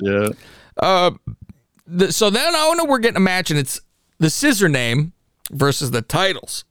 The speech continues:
Speaker 2: They have
Speaker 1: Trademark
Speaker 2: to trademark
Speaker 1: versus. So yeah, so Nice and, um, the other
Speaker 2: Woods.
Speaker 1: guy,
Speaker 2: Yeah.
Speaker 1: Woods. They're, <laughs> they're really called the Varsity Athletes now, huh?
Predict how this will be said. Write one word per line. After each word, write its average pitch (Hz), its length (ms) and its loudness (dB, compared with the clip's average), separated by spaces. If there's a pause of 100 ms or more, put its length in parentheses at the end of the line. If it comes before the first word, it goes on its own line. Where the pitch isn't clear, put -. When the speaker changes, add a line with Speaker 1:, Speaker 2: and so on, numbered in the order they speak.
(260)
Speaker 2:
They 131 160 0
have 135 160 0
Speaker 1:
Trademark 139 460 2
Speaker 2:
to - 80 -16
trademark 107 480 -2
Speaker 1:
versus. 107 440 -2
So 135 460 0
yeah, 143 360 2
so 135 340 0 (340)
Nice 185 500 0
and, 170 220 0
um, 147 240 2
the 135 160 2
other 147 160 2
Speaker 2:
Woods. 98 120 -4
Speaker 1:
guy, 92 360 -4
Speaker 2:
Yeah. 92 320 -10 (160)
Speaker 1:
Woods. 104 500 -4 (720)
They're, 127 220 -6
<laughs> - 180 -4
they're 175 160 0
really 214 240 4
called 196 280 -2
the 160 60 -4
Varsity 151 420 0
Athletes 131 440 -4
now, 90 220 -8
huh? 110 100 -6